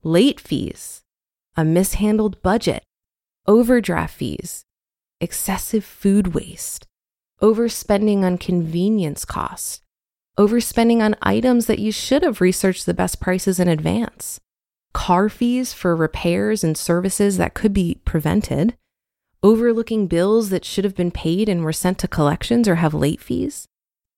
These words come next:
not watching your speed and getting speeding tickets, and overspending in general.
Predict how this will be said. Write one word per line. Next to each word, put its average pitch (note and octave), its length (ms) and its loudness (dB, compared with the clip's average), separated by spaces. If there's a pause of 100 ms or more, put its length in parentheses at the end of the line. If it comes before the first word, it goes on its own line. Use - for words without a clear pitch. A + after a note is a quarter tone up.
(120)
not F3+ 280 4
watching A3+ 320 4
your G3+ 100 2
speed G3+ 420 -2
and G#3+ 140 2
getting F3 200 0
speeding A3 440 -2
tickets, - 640 -6 (340)
and - 120 2
overspending C4+ 600 2
in B3 140 6
general. G3 480 0